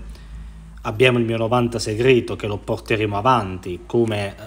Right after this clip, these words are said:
ogni mese fino alla prima estrazione di novembre, quindi attenzione alle ruote di Bari, Napoli e Venezia.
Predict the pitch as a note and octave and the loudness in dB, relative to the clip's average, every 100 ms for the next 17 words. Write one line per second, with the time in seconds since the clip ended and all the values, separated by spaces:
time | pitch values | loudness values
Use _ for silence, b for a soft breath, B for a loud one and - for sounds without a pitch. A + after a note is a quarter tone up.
0 | - - - - A2+ A2 A2+ A#2 A#2 G#2 | -18 -20 -20 -14 -8 -4 -2 0 0 0
1 | G#2 G#2+ G#2 G#2 A#2 G#2 - G#2+ - G#2 | -4 -4 -4 -2 -2 -4 -4 -6 -4 -6
2 | G2+ G#2 B2 A2 F#2+ G2 G#2+ G2+ F#2+ - | -6 -2 0 0 -4 -6 -6 -6 -8 -6
3 | A2 - A#2+ A2+ - G#2 F#2+ G2 - B | -6 0 0 0 -2 -2 -2 -8 -10 B
4 | B B B B B B B A#2+ A2+ A#2+ | B B B B B B B -2 2 4
5 | A#2 A2 G2+ G2+ G#2 G#2 A#2+ G#2+ A2+ G#2+ | 4 4 0 -4 -4 2 2 4 2 0
6 | G2 G#2 G2+ G2+ - G#2+ G#2 G#2 F#2+ - | -2 -4 -6 -8 -6 -6 -4 -4 -6 -6
7 | - G2 F#2+ | -8 -6 -8